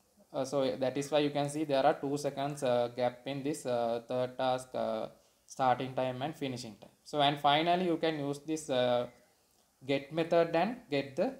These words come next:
final result. So the first task will, uh, return this, uh, Ashan string, and it will, the second one will concat this, uh, Tarindu to this, the first string, and finally this, uh,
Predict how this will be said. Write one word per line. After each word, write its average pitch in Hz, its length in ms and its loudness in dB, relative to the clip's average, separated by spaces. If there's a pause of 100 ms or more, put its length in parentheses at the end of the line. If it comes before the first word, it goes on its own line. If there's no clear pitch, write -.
final 135 400 2
result. 117 360 -10
So 143 200 -4
the 135 120 -4
first 127 320 -4
task 151 320 4
will, 165 240 4
uh, 120 240 6 (1400)
return 147 340 2
this, 147 240 0
uh, 120 380 2 (100)
Ashan 139 380 -2
string, 196 280 -2 (200)
and 139 160 -4
it 131 160 -8
will, 147 280 0 (140)
the 139 60 -6
second 139 400 -2
one 147 200 2
will 147 260 2 (200)
concat 135 460 -2
this, 143 260 -4
uh, 113 240 -2 (100)
Tarindu 127 380 0
to 143 80 -2
this, 131 220 -4
the 123 160 -6
first 120 260 -8 (220)
string, 190 380 -6 (420)
and 143 180 -6
finally 160 460 2
this, 151 260 -4
uh, 123 720 6